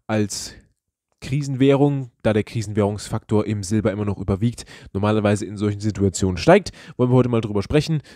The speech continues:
ähm, wollen mal drüber sprechen, wie es so mit dem Silberpreis in Zukunft aussehen könnte, ähm, was da viele Leute vermuten und was ich für wie realistisch halten würde.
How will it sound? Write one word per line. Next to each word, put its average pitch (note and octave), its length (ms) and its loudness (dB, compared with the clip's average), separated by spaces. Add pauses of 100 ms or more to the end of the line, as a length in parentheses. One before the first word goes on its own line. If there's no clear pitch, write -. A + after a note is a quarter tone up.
(120)
ähm, G#2+ 240 -4
wollen A2+ 140 2
mal A2+ 80 0
drüber G#2+ 200 -2
sprechen, A2+ 320 -6
wie G#2+ 60 -4
es - 160 -8
so G#2+ 160 2
mit G#2 140 -2
dem G#2 80 -4
Silberpreis A2 420 0
in G2+ 80 -10
Zukunft A#2 380 -6
aussehen A2+ 380 -2
könnte, D#3+ 440 2 (320)
ähm, A2+ 180 -4
was A2+ 140 -2
da A#2 100 -2
viele B2 200 -2
Leute A2+ 200 2
vermuten A#2 520 -2 (680)
und A2 140 -8
was G#2 140 -6
ich - 180 -8
für A2 240 -4
wie A#2+ 140 0
realistisch G#2 480 0
halten G#2+ 360 0
würde. G#3 360 8